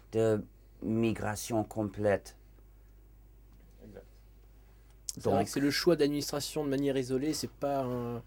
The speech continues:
Speaker 3: c'est pas un choix du gouvernement, ça c'est, ça c'est sûr. Euh, on, il y a un truc à la, une,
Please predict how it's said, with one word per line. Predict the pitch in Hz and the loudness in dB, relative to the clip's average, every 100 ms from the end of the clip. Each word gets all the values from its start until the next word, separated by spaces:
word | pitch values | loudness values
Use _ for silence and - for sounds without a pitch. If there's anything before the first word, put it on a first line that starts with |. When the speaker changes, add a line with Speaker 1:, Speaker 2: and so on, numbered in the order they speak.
| - - - - | -16 -20 -20 -12
Speaker 3:
c'est | 135 | -4
pas | 147 | -2
un | 147 | -2
choix | - 170 | 0 0
du | 151 | 0
gouvernement, | 135 135 131 131 127 113 | 0 2 4 2 0 -4
ça | - 127 | -8 -10
c'est, | - - 120 117 113 117 - - - - - | -10 -8 -6 -4 -6 -8 -14 -20 -20 -20 -14
ça | - | -10
c'est | 135 123 | -8 -8
sûr. | - 120 - - - - - - - | -6 -6 -8 -16 -20 -20 -20 -18 -8
Euh, | 131 131 131 | -2 0 2
on, | 139 139 135 135 139 135 131 | 0 0 0 0 0 0 0
il | 131 | 0
y | 147 | 2
a | |
un | 190 | 0
truc | 247 240 | -2 -4
à | 139 | -4
la, | 127 123 117 113 | -2 -2 -2 -4
une, | 110 104 | -8 -10